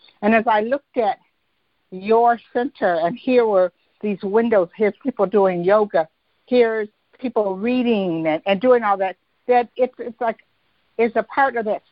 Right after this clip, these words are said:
space, but also that visibility, but that is safe, and that's brave, you know, because you're sitting there. When you walk in that door,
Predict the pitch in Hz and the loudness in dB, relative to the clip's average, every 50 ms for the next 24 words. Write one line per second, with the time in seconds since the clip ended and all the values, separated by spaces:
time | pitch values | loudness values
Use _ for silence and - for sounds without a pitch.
0 | _ _ _ _ - 247 254 254 233 - _ _ - 202 - - 226 240 240 _ | _ _ _ _ 2 2 2 0 -6 -10 _ _ -12 -6 -2 0 0 0 0 _
1 | - 233 202 196 160 180 175 220 233 226 240 208 208 233 226 226 226 - - 240 | -4 -4 -2 -2 -4 0 0 0 0 0 -2 -2 0 0 0 0 -2 -4 -6 -6
2 | 214 - _ _ _ _ _ _ _ - 220 208 - 262 277 311 320 311 233 _ | -6 -6 _ _ _ _ _ _ _ -4 -4 0 2 2 2 2 2 -2 -4 _
3 | 208 220 214 214 _ _ _ _ - 240 233 226 220 - _ _ _ _ _ _ | -8 -8 -8 -10 _ _ _ _ -4 -2 -2 -4 -6 -10 _ _ _ _ _ _
4 | _ _ _ 269 311 330 339 311 262 226 220 220 220 - _ _ _ _ _ _ | _ _ _ -2 0 0 2 0 0 -2 -4 -6 -10 -12 _ _ _ _ _ _
5 | - 277 302 302 311 - _ - 208 190 - 233 247 262 302 330 330 302 233 170 | -4 -2 -2 -2 -6 -10 _ -6 -6 -2 0 0 2 4 2 2 2 2 0 -2
6 | - _ _ - - - - - _ _ - - - _ _ - 247 247 247 240 | -4 _ _ -20 -20 -20 -20 -20 _ _ -20 -20 -20 _ _ 0 2 2 2 0
7 | 226 - 233 - - 285 262 269 247 226 - - - 294 285 294 285 277 269 254 | -2 -6 -12 -6 -4 -4 -4 -4 -6 -8 -8 -4 -2 -2 0 0 -2 -2 0 0
8 | 240 233 240 233 294 - _ _ _ _ _ _ _ _ _ _ - 233 240 233 | 0 -2 -4 -6 -10 -14 _ _ _ _ _ _ _ _ _ _ -4 -4 -2 -2
9 | 240 247 233 220 240 254 269 269 - 302 269 269 254 226 - 220 214 | -4 -8 -4 0 0 0 0 -2 -4 -4 -2 -2 -2 0 0 0 0